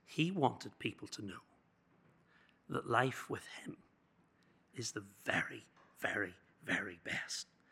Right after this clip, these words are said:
Jesus was telling his disciples and the whole world something at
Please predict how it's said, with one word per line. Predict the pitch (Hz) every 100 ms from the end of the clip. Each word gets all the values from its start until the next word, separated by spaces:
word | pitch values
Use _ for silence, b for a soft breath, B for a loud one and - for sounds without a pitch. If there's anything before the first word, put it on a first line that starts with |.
| B B
Jesus | - 135 135 143
was | 135
telling | - 131 131
his | 127
disciples | - 117 143 131 - 110
and | 110
the |
whole | 101 131 117
world | 107 127 127 104 - b b b b
something | - 135 127 127 123
at | 135